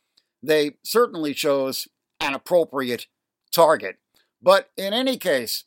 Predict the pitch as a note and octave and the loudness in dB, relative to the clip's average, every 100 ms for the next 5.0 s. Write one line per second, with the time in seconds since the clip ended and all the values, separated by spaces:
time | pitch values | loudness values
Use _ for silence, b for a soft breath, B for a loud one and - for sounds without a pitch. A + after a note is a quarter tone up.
0 | _ F#3 G#3+ A3+ A3+ A3 D#3+ - G3 G3+ | _ -2 4 4 4 0 -4 -2 2 2
1 | E3 F3+ G3 G3+ D#3 A2 - _ D#3 E3+ | 0 0 2 0 -4 -8 -12 _ -8 -8
2 | - D#3+ D#3 - C3 D3+ B2 E3+ F#3+ F#3 | -4 -4 -4 -8 -6 -6 0 0 0 0
3 | F3 E3 C#3+ _ _ _ - F#3+ F#3 F3 | 0 0 -6 _ _ _ -4 -4 -2 0
4 | D#3+ D3 C#3 B2 C#3 - C3 B2 - | 0 0 -4 -4 -6 -4 -6 -6 -8